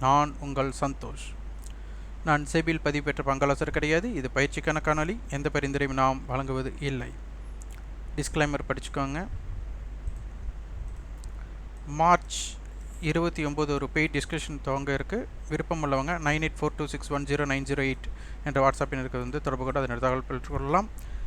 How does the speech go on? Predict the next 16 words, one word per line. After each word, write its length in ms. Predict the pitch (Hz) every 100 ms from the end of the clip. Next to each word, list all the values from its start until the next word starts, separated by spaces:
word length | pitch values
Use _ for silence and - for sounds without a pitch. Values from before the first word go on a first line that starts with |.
| - - - 160
இது 80 | 151
முழுக்க 220 | 160 180 170
முழுக்க 200 | 160 190 156
நீங்க 280 | 185 214 226 262 - -
உங்களுக்குன்னு 480 | 180 202 196 226 269 175
ஒரு 100 | 156
ஸ்ட்ராட்டஜி 400 | 170 165 - 165 147
பில்ட் 180 | 165 -
பண்றதுக்கு 380 | 151 147 - 254 151
இது 100 | 135 135
ஏதுவா 220 | 135 143 139
இருக்கும். 260 | 131 202 220
அதனால 260 | 143 147 208 - - - -
ஸ்ட்ராட்டஜி 460 | 175 190 208 175 160
பில்ட் 260 | 170 214 -
பண்ணணும் 520 | 175 185 196 208 196